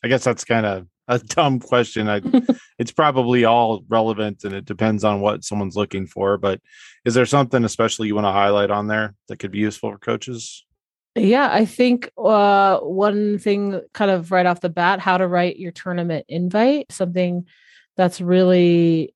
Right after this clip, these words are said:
Speaker 2: helpful because I think there's a lot of questions that people have about your tournament that maybe you didn't think of to put in your invite. So it's helpful to read that document and really kind of take all those things into consideration before you send out your invite.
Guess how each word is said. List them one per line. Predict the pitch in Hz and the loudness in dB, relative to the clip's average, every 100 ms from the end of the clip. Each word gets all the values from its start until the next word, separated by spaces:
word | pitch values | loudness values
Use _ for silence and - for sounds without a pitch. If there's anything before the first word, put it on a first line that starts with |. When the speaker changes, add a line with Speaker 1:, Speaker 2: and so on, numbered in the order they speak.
| - | -14
Speaker 2:
helpful | 170 - 247 226 | -6 0 0 2
because | 185 185 202 180 | 2 2 2 2
I | 185 | 2
think | 180 - 233 240 | 0 -2 0 0
there's | 247 233 | 0 0
a | 208 | 0
lot | 185 175 180 | 2 2 2
of | 220 - | 0 -6
questions | _ - 180 175 - 233 233 | _ -2 -2 -2 -4 -2 0
that | 220 | 0
people | - 202 190 | -2 -2 -2
have | 170 175 | 2 0
about | 185 180 170 - 160 | 2 0 0 -2 -8
your | 170 | -10
tournament | - 185 180 165 | -6 -2 0 0
that | 160 | 0
maybe | 160 165 170 | 0 -2 0
you | 165 | 0
didn't | 156 151 | -2 -2
think | 165 165 | -4 -2
of | 151 123 | 0 -2
to | 170 | -4
put | - 165 | -4 -2
in | 156 | -2
your | 151 | -4
invite. | - 165 151 147 - - - - - - | -4 -2 0 -2 -4 -12 -20 -20 -20 -6
So | - | -2
it's | 202 | 0
helpful | - 247 - 320 | 2 0 2 2
to | 320 - 240 226 220 214 208 196 180 165 170 | 2 2 4 6 6 6 6 4 2 -4 -8
read | 180 214 220 185 | 0 2 2 4
that | 196 196 | 4 2
document | 208 190 185 196 175 170 | 2 0 0 -4 -4 -4
and | 175 | -4
really | 180 175 | 0 0
kind | 170 180 | -2 -6
of | 160 | -6
take | 180 170 | -4 0
all | 165 | 2
those | 170 170 | 2 0
things | - 170 160 | 0 -4 -2
into | 165 | -4
consideration | 165 160 165 160 156 - | -6 -4 -2 0 0 -2
before | 156 143 - | -8 -10 -6
you | 151 147 127 _ | -4 -4 -6 _
send | - 160 | -8 -4
out | 135 - - | -4 -4 -10
your | - | -14
invite. | 151 156 175 294 | -10 -4 -2 -2